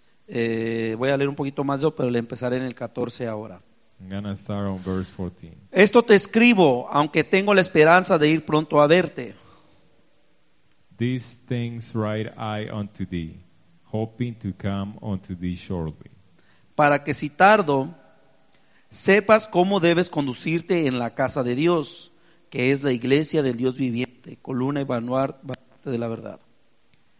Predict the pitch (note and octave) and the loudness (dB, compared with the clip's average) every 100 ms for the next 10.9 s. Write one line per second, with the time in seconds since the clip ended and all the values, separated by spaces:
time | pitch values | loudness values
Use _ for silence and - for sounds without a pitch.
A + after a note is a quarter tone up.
0 | _ - A2 G#2 G2+ G2+ G2+ B2+ B2 B2+ | _ -8 -4 -4 -2 -4 -2 -4 -2 -2
1 | A#2+ A2+ A2 A2 A2+ A2 - _ _ G2+ | -2 -2 -2 -4 -8 -12 -20 _ _ -8
2 | F#2 G#2 A2 A#2 A#2 A2+ A2 A2+ A2 A2 | -6 -4 -4 -4 -6 -6 -6 -4 -6 -6
3 | - G#2 G2+ G2+ G2+ G2+ G#2 - - G2 | -10 -14 -6 -4 -2 -4 -6 -12 -12 -8
4 | F#2+ F#2 G2+ G#2 A2 - _ _ _ - | -6 -6 -6 -4 -6 -8 _ _ _ -8
5 | G#2+ G#2+ G#2+ G2+ - - G2+ F#2 F2 F2+ | -4 -2 -4 -6 -8 -8 -4 -4 -6 -6
6 | G2 F#2+ F#2 - F#2 F2+ - G#2 G#2 G#2+ | -4 -2 -4 -6 -8 -8 -6 -6 -4 -4
7 | G#2+ F#2+ F2 F2+ F#2 F2 F2 - G2 G#2 | -6 -8 -6 -4 -6 -4 -8 -6 -8 -6
8 | A2+ _ _ _ - F#2+ - G#2 G2+ A2 | -10 _ _ _ -6 -6 -4 -6 -4 -6
9 | A2 A#2+ A2 A2+ G2+ F#2 G2+ G2+ G2+ G2+ | -4 -4 -4 -4 -6 -4 -4 -4 -4 -4
10 | G2+ G2 F2+ E2+ - A2 G#2+ G#2+ A2 | -4 -4 -8 -8 -6 -4 -2 -4 -6